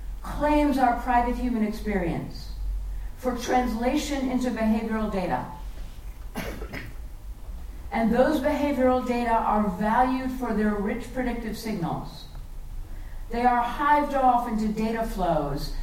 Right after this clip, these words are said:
that fill their supply chains. that shove them toward the conveyor belts that take them into the factories. These are factories, but not like the ones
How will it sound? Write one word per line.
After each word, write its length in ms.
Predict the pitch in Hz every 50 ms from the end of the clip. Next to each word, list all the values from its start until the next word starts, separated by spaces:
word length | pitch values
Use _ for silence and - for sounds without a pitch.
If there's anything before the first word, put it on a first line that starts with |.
| - -
that 160 | 214 214 220 -
fill 460 | - - - 285 285 294 285 277 269
their 140 | 269 262 220
supply 540 | 214 247 247 247 220 233 214 208 202 214
chains. 720 | 214 - 208 165 156 - - - - - - - - - - - - - - - - - - - - - - - - - - - - - - -
that 400 | 240 240 240 240 240 240 - -
shove 540 | - - - - - 311 294 269 320 320 -
them 220 | 277 269 262 254 254
toward 260 | - 262 254 233 214
the 60 | 220
conveyor 600 | - - - 247 - 214 - 233 233 247 247 240
belts 460 | 208 196 190 170 170 170 170 170 -
that 200 | - 202 202 -
take 320 | - - 262 262 262 262 247
them 160 | 247 233 220
into 220 | 220 214 214 202
the 100 | 190 185
factories. 920 | 180 170 220 214 208 214 - - 185 165 135 - - - - - - - - - - - - - - - - - - - - - - - - - - - - - - - - - - - -
These 240 | 254 285 294 285
are 180 | 285 269 - -
factories, 680 | - - 277 277 277 294 - 277 277 269 254 247 240 220
but 240 | 214 220 240 226 226
not 260 | 226 233 247 247 233
like 240 | 240 240 233 - -
the 100 | 214 214
ones 640 | 202 202 208 214 208 208 202 202 202 - - - -